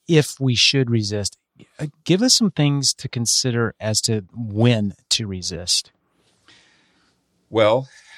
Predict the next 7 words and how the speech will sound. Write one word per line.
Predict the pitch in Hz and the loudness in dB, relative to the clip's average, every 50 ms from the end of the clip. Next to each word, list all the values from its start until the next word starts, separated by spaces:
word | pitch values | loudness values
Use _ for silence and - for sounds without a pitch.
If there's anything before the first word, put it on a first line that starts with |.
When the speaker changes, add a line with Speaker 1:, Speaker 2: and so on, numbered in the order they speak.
| - _ - | -20 _ -6
Speaker 2:
um, | 95 92 90 82 82 80 80 78 80 80 _ _ _ _ _ _ _ _ _ _ _ _ _ _ _ - - _ | -4 -2 -2 -2 -4 -8 -10 -12 -16 -18 _ _ _ _ _ _ _ _ _ _ _ _ _ _ _ -20 -20 _
when | - 87 87 92 | -10 -6 -4 -2
innocent | 92 95 101 98 - - 107 - 85 | -2 -2 -2 -4 -4 -6 -10 -8 -8
life | 82 90 107 113 - _ | -6 -6 -6 -6 -8 _
is | 69 69 76 | -16 -16 -14
at | 78 - - | -14 -14 -14
stake. | - - 69 - - _ - | -14 -14 -14 -16 -18 _ -20